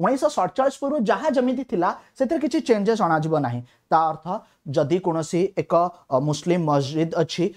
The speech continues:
ରାଇଟ୍, କୌଣସି ମସ୍କ ଅଛି, ହିନ୍ଦୁ ପକ୍ଷ ଦାବି କରିବେ ନାହିଁ କି ଏଠି ମନ୍ଦିର ଥିଲା, ବର୍ତ୍ତମାନକୁ ଭାଙ୍ଗିକି ମନ୍ଦିର ତିଆରି କରାଯାଉ, ବା ମୁସଲିମ ପକ୍ଷ ଦାବି କରିବେ ନାହିଁ ମନ୍ଦିରକୁ ଭାଙ୍ଗିକି ମସଜିଦ ତିଆରି କରାଯାଉ। ଏଥିରେ କେବଳ ଆପଣଙ୍କର ଦୁଇ ତିନିଟି ବିବାଦ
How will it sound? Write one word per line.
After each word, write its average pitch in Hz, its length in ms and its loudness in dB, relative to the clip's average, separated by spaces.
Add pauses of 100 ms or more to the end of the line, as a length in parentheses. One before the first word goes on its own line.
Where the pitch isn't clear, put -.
(140)
ରାଇଟ୍, 165 140 2
କୌଣସି 165 320 -2
ମସ୍କ 151 460 2
ଅଛି, 175 240 -2 (280)
ହିନ୍ଦୁ 233 180 4
ପକ୍ଷ 285 260 0
ଦାବି 208 280 2
କରିବେ 196 300 4
ନାହିଁ 185 220 -2 (240)
କି 214 80 2
ଏଠି 202 240 2
ମନ୍ଦିର 165 380 2
ଥିଲା, 185 240 0
ବର୍ତ୍ତମାନକୁ 170 440 -2
ଭାଙ୍ଗିକି 170 420 0 (260)
ମନ୍ଦିର 202 320 4
ତିଆରି 185 260 2
କରାଯାଉ, 180 320 0
ବା 175 100 2
ମୁସଲିମ 202 320 0
ପକ୍ଷ 220 180 0
ଦାବି 185 260 2
କରିବେ 180 280 2
ନାହିଁ 175 180 0 (220)
ମନ୍ଦିରକୁ 180 420 2
ଭାଙ୍ଗିକି 185 300 -2
ମସଜିଦ 180 320 0
ତିଆରି 143 220 0
କରାଯାଉ। 123 300 -4 (240)
ଏଥିରେ 202 400 0 (200)
କେବଳ 226 220 4
ଆପଣଙ୍କର 262 400 2 (200)
ଦୁଇ 220 200 4
ତିନିଟି 247 380 4
ବିବାଦ 190 360 4